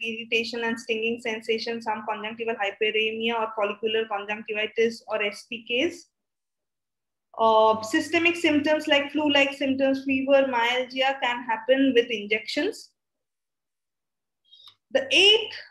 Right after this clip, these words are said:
pearl here is long-term follow-up is very important in all these patients. While on treatment, every, uh, monthly they need to come to us. Post-resolution also need, they need to be on a strict follow-up regimen. What we do here is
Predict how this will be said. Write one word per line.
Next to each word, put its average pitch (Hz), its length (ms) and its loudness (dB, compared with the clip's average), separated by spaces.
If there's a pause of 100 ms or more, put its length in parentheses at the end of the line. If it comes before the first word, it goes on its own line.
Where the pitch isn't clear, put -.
(120)
pearl 311 360 8
here 285 280 4
is 285 240 2
long-term 294 640 0
follow-up 262 520 4
is 269 120 -2
very 233 420 0
important 233 480 -2
in 220 140 0
all 214 240 -4
these 233 220 -12
patients. 277 520 -4
While 233 320 2
on 240 260 0
treatment, 302 720 0
every, 254 800 2
uh, 196 420 2 (300)
monthly 269 520 2
they 247 140 -2
need 240 200 -4
to 254 120 -6
come 226 300 -4
to 233 120 -4
us. 226 320 0 (100)
Post-resolution 269 880 0
also 240 360 -2
need, 240 340 -4
they 247 80 -2
need 233 280 -4
to 247 100 -10
be 240 160 -2
on 233 160 0
a 233 60 -4
strict 254 360 -4
follow-up 226 400 0
regimen. 247 520 -4
What 226 260 -2
we 240 180 -4
do 240 200 -6
here 226 220 4
is 233 160 2